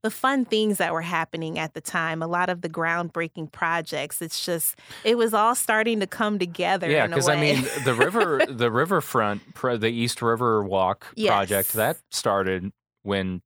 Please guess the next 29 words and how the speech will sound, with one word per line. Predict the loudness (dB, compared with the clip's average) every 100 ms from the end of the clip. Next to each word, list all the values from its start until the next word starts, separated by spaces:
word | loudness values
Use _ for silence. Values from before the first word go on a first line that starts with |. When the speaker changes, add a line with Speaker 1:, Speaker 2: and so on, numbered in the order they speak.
| _ -4
Speaker 2:
Chastity | -2 -2 -4 -4 -4
was | -4
still | -6 -4 -4
in | -2
office. | -2 -2 -4 -10 -4
Speaker 1:
Yes. | -4 -4 -6 -4 -4 -2
Mm-hmm. | -4 -2 -2
Speaker 2:
So | 0 0 0 -2 -4
Speaker 1:
Another | -4 0 2 2
thing | -2 -4 -4 -6
it | -8
was | -6
very | -2 0 0
passionate | 0 0 0 -2 -6 -6
about. | -4 -2 -2 -2
So | 0 0 0
Speaker 2:
Yes. | -2 -6 -8 -6
Speaker 1:
again, | -2 2 2 0 0
working | 0 0 -2
with | 0 0
our | -2
smaller | -2 -2 0 2 0
team | -2 -4 -2 0 -2 -2
and | -2 -2 -4 -6
just | -2 -2 -2
getting | -2 -2 0 0
the | 0
word | 0 2 2
out. | 0 -2 -4